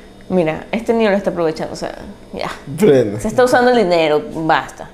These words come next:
Speaker 1: chao". Yo, <laughs> "¿Y voy a H B O?".
Speaker 2: No, mira, yo, lo que yo ten-, estoy viendo y tengo en lista es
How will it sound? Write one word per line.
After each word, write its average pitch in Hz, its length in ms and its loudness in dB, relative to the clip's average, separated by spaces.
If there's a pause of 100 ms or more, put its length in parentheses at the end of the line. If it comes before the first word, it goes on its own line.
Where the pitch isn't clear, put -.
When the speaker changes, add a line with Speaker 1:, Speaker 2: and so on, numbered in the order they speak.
(120)
Speaker 1:
chao". 156 300 -2 (220)
Yo, 196 120 2 (400)
<laughs> - 280 -20
"¿Y 185 60 -6
voy 175 160 0
a 170 40 0
H 196 180 -6
B 208 80 -4
O?". 285 40 -6 (680)
Speaker 2:
No, 120 240 0
mira, 101 380 -2
yo, 123 160 2
lo 120 220 -4
que 120 60 -2
yo 139 100 4
ten-, 175 240 -2
estoy 135 240 0
viendo 156 480 2
y 120 80 -4
tengo 127 160 2
en 120 80 0
lista 131 320 -2
es 95 240 -4